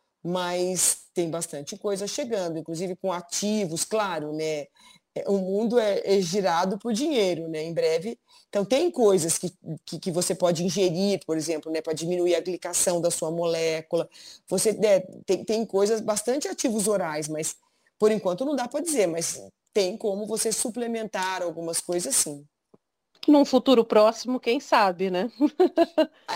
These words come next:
Speaker 1: Ah, essa suplementação ainda já tem, né? É, que
Speaker 2: Aham.
Speaker 1: daí é, são produtos bem caros mesmo, que tem mais comprovação
Speaker 2: Uhum.
Speaker 1: científica, né? Se bem que não, tem um, você sabe que é a cúrcuma. A cúrcuma, eles mostraram pra nós, é um produto, né, que é o açafrão da terra.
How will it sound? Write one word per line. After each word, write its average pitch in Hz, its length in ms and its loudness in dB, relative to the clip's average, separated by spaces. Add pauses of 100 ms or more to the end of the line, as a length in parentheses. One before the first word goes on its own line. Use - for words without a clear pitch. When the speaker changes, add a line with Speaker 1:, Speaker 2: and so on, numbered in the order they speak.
(100)
Speaker 1:
Ah, - 180 0
essa - 240 0
suplementação 247 840 -4
ainda 302 380 -4
já 311 140 -2
tem, 254 400 -4
né? 175 400 -4
É, 147 440 -6
que 240 80 6
Speaker 2:
Aham. 233 180 10
Speaker 1:
daí 240 280 6
é, 247 340 -2
são 196 220 -2
produtos 202 400 -4
bem 196 180 -2
caros 196 460 -6
mesmo, 139 340 -8
que - 100 -20
tem 165 140 0
mais 160 300 2
comprovação 196 460 6
Speaker 2:
Uhum. 196 60 -2
Speaker 1:
científica, 165 800 -6
né? 151 300 -10 (440)
Se - 100 2
bem 494 140 6
que 480 120 6
não, 339 220 6
tem 320 160 8
um, 349 240 8
você 311 120 4
sabe 349 200 0
que 349 120 0
é - 20 2
a - 60 -6
cúrcuma. 269 680 2 (320)
A 240 100 0
cúrcuma, 311 460 0
eles 247 140 -2
mostraram 214 500 -2
pra 202 140 -4
nós, 262 320 -2
é 277 60 2
um 277 60 0
produto, 277 440 -2
né, 240 120 -2
que 247 120 -2
é 240 40 -4
o 240 60 -2
açafrão 277 400 -2
da 285 140 -2
terra. 233 420 -4